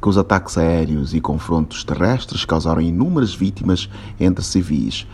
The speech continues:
Drones e mísseis são lançados por militantes houthis contra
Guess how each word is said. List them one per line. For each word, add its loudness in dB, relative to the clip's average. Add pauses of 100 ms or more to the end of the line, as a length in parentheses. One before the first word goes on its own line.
(220)
Drones 2
e 0
mísseis 2
são 2
lançados 0
por 0
militantes 0
houthis 2 (380)
contra 4